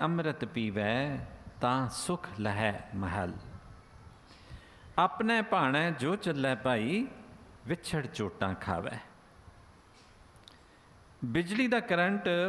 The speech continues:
ਪਾਵਰ ਹਾਊਸ ਤੋਂ ਆਉਂਦਾ ਹੈ। ਇਹ ਬਿਜਲੀ ਹਰ ਇੱਕ ਬਲਬ ਵਿੱਚ ਰੋਸ਼ਨੀ ਦਿੰਦੀ ਹੈ।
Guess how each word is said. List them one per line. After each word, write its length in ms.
ਪਾਵਰ 400
ਹਾਊਸ 320
ਤੋਂ 140
ਆਉਂਦਾ 320
ਹੈ। 260
ਇਹ 100
ਬਿਜਲੀ 640
ਹਰ 300
ਇੱਕ 200
ਬਲਬ 400
ਵਿੱਚ 200
ਰੋਸ਼ਨੀ 440
ਦਿੰਦੀ 440
ਹੈ। 200